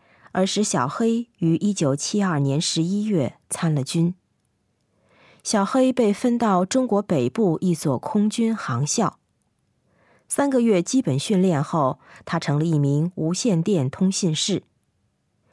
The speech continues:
他每天只需工作五个小时，极为轻松，其余时间都花在政治学习和种粮食上。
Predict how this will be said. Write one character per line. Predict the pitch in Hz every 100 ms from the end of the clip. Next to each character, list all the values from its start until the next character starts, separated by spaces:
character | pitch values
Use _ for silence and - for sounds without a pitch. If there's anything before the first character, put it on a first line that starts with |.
| _ _ _
他 | -
每 | 269 175
天 | - 247 247
只 | 208
需 | 151 208
工 | 226 226
作 | 220 175
五 | 120
个 | -
小 | 196 170 113
时， | - 143 139 - _ _ -
极 | 151
为 | 151 160
轻 | - 208 202
松， | 220 202 202 _ _ _ _ _ _
其 | - - 226
余 | 208
时 | 220 180
间 | 175 185 185 214 -
都 | 220
花 | 214 208
在 | 208 170
政 | 262 202
治 | 151
学 | - 139 175
习 | - 151 139 175
和 | - - 147
种 | 226 170
粮 | 139 117 139
食 | -
上。 | 160 147 117